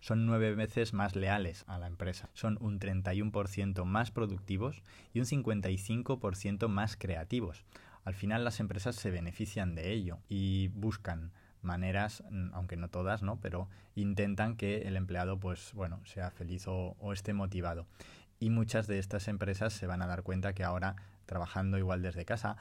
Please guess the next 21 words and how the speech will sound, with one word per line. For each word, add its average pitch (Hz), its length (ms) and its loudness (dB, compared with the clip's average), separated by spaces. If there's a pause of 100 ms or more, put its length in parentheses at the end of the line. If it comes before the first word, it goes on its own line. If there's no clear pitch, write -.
(140)
aunque 95 240 0
es - 80 0
cierto 117 340 0
que 95 80 2
no 98 220 4
es 95 80 2
la 95 100 2
mejor 92 240 0
situación 107 540 0
porque, 85 440 -4
bueno, 82 240 -6
estamos 92 360 -2
viviendo 104 400 2
momentos 101 400 2
difíciles 104 560 0 (180)
y 110 160 2
la 95 240 4
creatividad 95 600 2
o - 20 4
la 95 100 4
productividad 95 640 0